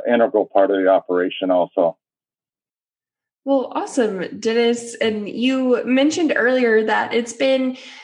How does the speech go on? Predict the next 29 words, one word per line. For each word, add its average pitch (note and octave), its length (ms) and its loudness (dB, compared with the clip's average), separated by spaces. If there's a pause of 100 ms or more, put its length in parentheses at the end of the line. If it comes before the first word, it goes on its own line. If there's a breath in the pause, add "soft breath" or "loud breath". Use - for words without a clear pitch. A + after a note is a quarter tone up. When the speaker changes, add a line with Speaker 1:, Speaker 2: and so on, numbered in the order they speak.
(160 loud breath)
Speaker 2:
uh, D4 260 2
a D4 100 2
little F4 240 2
bit E4 120 0
of C#4 140 2
a G#3+ 680 2
strange G3 1000 -2
year F#3 680 -2
in F#3+ 260 -4
terms F#3 300 -2
of F#3 80 -12
coming F#3+ 260 -4
out F3 240 -4
of E3+ 280 -4
the E3+ 300 -2
pandemic C#4+ 760 -4
and A3 160 -2
maybe A3 180 0
some A#3 160 -6
other G3+ 240 -2
things G#3 240 -6
that - 100 -6
kind F#3+ 160 -4
of F#3 80 -6
came G3 220 -2
into F#3 200 -6
play F#3+ 280 -2
there. F#3 240 2
So F#3 380 0